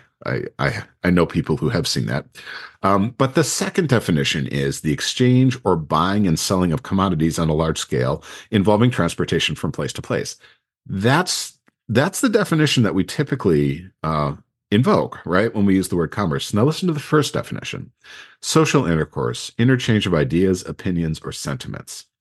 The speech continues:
And so it's like, okay, you know, in a sense, this whole human interaction thing that we do all day, every day is commerce, right?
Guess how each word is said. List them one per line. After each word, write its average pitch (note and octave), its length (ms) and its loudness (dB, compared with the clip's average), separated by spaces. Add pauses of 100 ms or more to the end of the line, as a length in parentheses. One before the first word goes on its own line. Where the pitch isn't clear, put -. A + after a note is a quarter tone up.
(560)
And A2+ 220 2
so D3+ 180 4
it's C3+ 160 0
like, B2 200 2
okay, B2+ 500 0
you A2 160 -2
know, A#2 140 2
in A2+ 60 2
a A#2+ 40 0
sense, D3+ 440 -4
this G#2+ 260 -8
whole E3 680 2
human E3+ 420 0
interaction B2 560 2
thing E2+ 180 -2
that - 80 -8
we E2+ 100 0
do E2 360 2
all G2+ 220 2
day, F2+ 200 0
every F2 280 0
day D#2 340 -2 (440)
is G#2+ 240 4
commerce, - 720 -4
right? F2+ 260 2